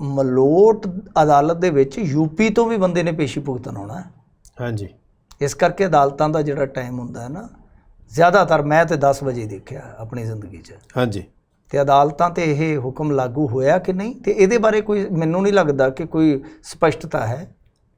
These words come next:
Speaker 2: ਹਾਂਜੀ, ਕਿਤੇ ਕੋਈ ਸਪਸ਼ਟ ਨਹੀਂ ਕੀਤਾ
Speaker 1: ਹਾਂਜੀ,
Speaker 2: ਹੋਇਆ।
Speaker 1: ਕੋਈ ਸਪਸ਼ਟ
Speaker 2: ਜਿਸ
Speaker 1: ਨਹੀਂ
Speaker 2: ਤਰ੍ਹਾਂ
Speaker 1: ਹੈ।
Speaker 2: ਕੱਲ੍ਹ ਆਪਾਂ ਡਾਕਟਰਾਂ ਦਾ
Speaker 1: ਪਰ
Speaker 2: ਵੀ
Speaker 1: ਜੇ
Speaker 2: ਉਹੀ
Speaker 1: ਹੁੰਦਾ ਤਾਂ
Speaker 2: ਕਿਸੇ
Speaker 1: ਹਾਂਜੀ, ਅਦ-,
Speaker 2: ਹਾਂਜੀ।
Speaker 1: ਅਦਾਲਤਾਂ ਤਾਂ ਇਹਨਾਂ ਨੇ ਕਹਿ ਦੇਣਾ ਸੀਗਾ।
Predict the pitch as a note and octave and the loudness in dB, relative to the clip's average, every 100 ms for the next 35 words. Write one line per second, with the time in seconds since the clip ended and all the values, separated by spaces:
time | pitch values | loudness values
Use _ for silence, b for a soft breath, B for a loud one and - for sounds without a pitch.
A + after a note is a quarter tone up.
0 | _ _ C3+ C3 G#2+ - C#3 C3+ C#3 C#3 | _ _ 0 0 -2 -2 0 2 2 2
1 | C3+ A#2 C3+ A2+ G2+ G2 G#2+ C#3 C3+ C3 | -2 0 -4 -4 -6 -6 -4 -2 -4 -4
2 | C#3 - D3+ D3+ A#2+ C3 D3+ C#3 C#3 C#3+ | -6 -2 -2 -2 -2 -2 0 0 2 2
3 | C#3+ B2 A#2+ C3 C3 C3+ F3 F#3+ C#3+ E3 | 2 0 0 2 2 4 4 4 4 2
4 | F#3+ D#3 D#3+ D3 C3+ B2 C3 C#3+ C#3 C#3 | 4 4 2 2 2 2 0 2 4 4
5 | C#3 E3+ F3+ G3+ G#3+ G#3+ G3+ F#3 C3+ G#2+ | 4 0 2 2 0 4 4 4 2 -2
6 | - - - - | -8 -18 -20 -20